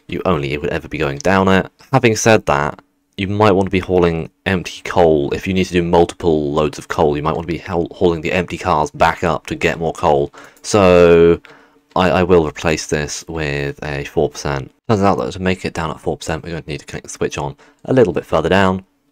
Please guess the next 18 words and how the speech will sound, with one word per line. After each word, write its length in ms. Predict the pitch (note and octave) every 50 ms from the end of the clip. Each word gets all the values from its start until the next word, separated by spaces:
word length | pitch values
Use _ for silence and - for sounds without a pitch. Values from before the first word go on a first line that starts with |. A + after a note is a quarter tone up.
| _ _ _ _ -
Not 220 | E2+ D#2+ - -
that 80 | - D#2+
that 180 | D#2+ - - _ _ -
really 220 | D2+ C#2+ C#2 C2+ - - -
matters, 560 | D#2 E2 E2 D#2+ - F2 E2 E2 - - - _ _ _ _
'cause 340 | - - D2 C#2+ - - - _ _ -
obviously 200 | - - - -
I 40 | D3
can 80 | - -
just 240 | - - _ - -
move 280 | C3 C#3 C#3+ C#3 -
the 100 | - - _ _ -
switch 260 | - - D#2 C#2+ -
further 220 | - - C2+ - - -
down. 360 | - D2+ D2 D2 C#2+ D#2 D2+ _ _ _ _ _ _ -
There 80 | E2+
we 80 | E2 E2+
go. 360 | F2+ F2 E2+ E2+ E2+ E2+ E2